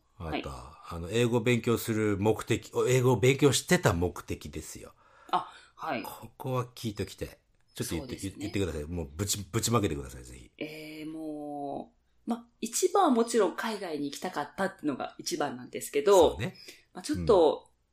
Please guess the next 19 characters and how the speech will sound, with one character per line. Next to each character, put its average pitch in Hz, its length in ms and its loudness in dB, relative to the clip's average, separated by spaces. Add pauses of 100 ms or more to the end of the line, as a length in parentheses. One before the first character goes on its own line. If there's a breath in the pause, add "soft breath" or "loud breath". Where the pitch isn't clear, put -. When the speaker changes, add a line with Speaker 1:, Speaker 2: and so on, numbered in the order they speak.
(140)
Speaker 2:
う - 40 -20
ん。 - 0 -
Speaker 1:
ぶ 196 100 -12
っ - 60 -20
ち - 140 -6
ゃ 294 60 0
け 311 120 2
言 320 180 2
う - 20 -6
と、 226 640 4 (320)
ま 170 80 -8
あ、 - 100 -20
友 185 240 -6
達 202 320 -4
を 196 100 -6
作 - 240 -8
り 190 140 -6
た 170 160 -6
い。 170 500 -6